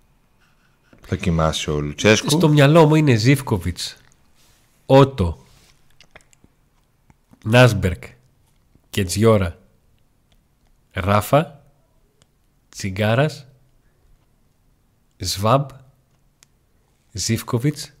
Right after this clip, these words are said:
Speaker 2: Μούργκ, Τάισον,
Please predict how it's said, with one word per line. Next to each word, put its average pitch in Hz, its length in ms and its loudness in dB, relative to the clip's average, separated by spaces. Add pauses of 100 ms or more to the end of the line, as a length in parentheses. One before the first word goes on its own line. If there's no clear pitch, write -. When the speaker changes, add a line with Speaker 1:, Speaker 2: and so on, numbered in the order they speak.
(1120)
Speaker 2:
Μούργκ, 127 400 -2 (1400)
Τάισον, 123 560 -2